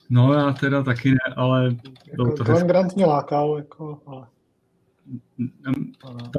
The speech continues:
Speaker 1: by si z Glen Grant šedesát osm, viď? My jsme, kolik jsme
Speaker 2: No,
Speaker 1: pili?
Speaker 2: no, tak, tak.
Speaker 1: Padesát devět?
Speaker 2: To bude hoř-, to bude hořký dřevitý a mně se líbí ta, to balení, víš. To je umělecký dílo.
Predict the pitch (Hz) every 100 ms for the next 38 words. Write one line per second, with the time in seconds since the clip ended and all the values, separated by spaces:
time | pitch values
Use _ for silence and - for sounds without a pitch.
0 | 185 185 127 110 117 120 117 127 120 120
1 | 131 123 - 110 104 113 - 117 - -
2 | - 170 - 135 143 156 196 202 196 156
3 | - - _ _ _ - 135 131 156 123
4 | 123 180 170 - - - - 165 _ _
5 | _ _ _ _ _ - - 143 180 -
6 | - 196 147 175 180 160 156 151 170 151
7 | 151 151 156 - 156 139 143 143 127 123
8 | 143 - - - _ _ - 147 151 147
9 | 147 147 - 135 127 131